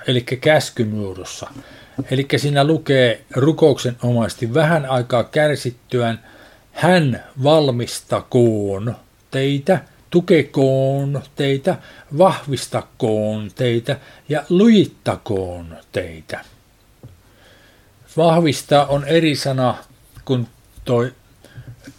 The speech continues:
endynamo tai dynamo. Se on stenoo, mut se on sen synonyymi, jota on käytetty yhden ainoan kerran tässä jakeessa koko Uudessa testamentissa. Ja sitten tuo sana lujittava on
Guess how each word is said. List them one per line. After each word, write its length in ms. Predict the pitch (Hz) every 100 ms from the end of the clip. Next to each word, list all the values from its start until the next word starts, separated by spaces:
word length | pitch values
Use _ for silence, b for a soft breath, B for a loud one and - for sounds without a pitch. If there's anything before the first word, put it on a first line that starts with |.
| -
endynamo 680 | 135 127 123 120 113 117 107
tai 280 | 110 107
dynamo. 680 | 120 117 107 104 104 101 - -
Se 160 | -
on 200 | 123 123 -
stenoo, 680 | - - 139 127 120 110 107
mut 220 | 123 123
se 100 | 165
on 180 | 151 139 -
sen 300 | - 143 123
synonyymi, 600 | - 143 120 107 101 113
jota 240 | 113 123
on 120 | 123
käytetty 460 | 104 123 110 - -
yhden 340 | 160 139 131 123
ainoan 440 | 120 113 104 101
kerran 280 | 92 101 90 87
tässä 320 | 104 - 95
jakeessa 520 | 87 - 87 - - B B B B B B
koko 280 | 113 95 113
Uudessa 360 | 110 101 -
testamentissa. 800 | 104 98 - 95 90 90 - - B B B _
Ja 100 | 120
sitten 400 | - 214 - 151
tuo 200 | 139 143
sana 300 | 139 143 139
lujittava 800 | 143 202 165 - - 135 139 - B B B B B B _
on 240 | 143 135